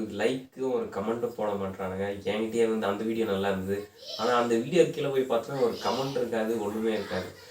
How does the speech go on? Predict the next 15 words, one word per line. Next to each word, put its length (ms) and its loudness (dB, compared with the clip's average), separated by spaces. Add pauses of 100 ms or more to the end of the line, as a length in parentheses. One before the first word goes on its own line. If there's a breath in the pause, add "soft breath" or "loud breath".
(140 loud breath)
So, 160 -6
இப்போ 200 -4
நான் 180 2
இதை 220 4
ஏன் 180 4
சொல்றேன் 380 4
அப்படின்னா, 420 -2 (380)
ஒரு 260 -4
வீடியோ 260 -2
போடுறோம் 400 6
அப்படின்னா, 360 0
அதுக்கு 420 -2 (140)
நிறைய 300 4
லைக்ஸும் 600 2
ஒரு, 180 0